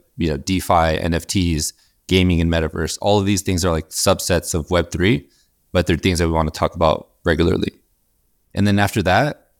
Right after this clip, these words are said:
I get really, really in depth with my stuff just because, uh, I'm a social team of one,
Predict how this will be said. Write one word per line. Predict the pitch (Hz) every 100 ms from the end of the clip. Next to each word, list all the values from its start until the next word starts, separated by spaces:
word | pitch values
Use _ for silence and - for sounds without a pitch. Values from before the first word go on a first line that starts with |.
| _
I | 95
get | 120 147
really, | 95 104 107
really | 98 95 92
in | 85
depth | 87 101
with | -
my | 90
stuff | 85 - 104 101 _
just | - -
because, | 87 90 80
uh, | 80 80
I'm | 82 85
a |
social | - 92 104
team | - 101
of | 87 -
one, | 85 87 127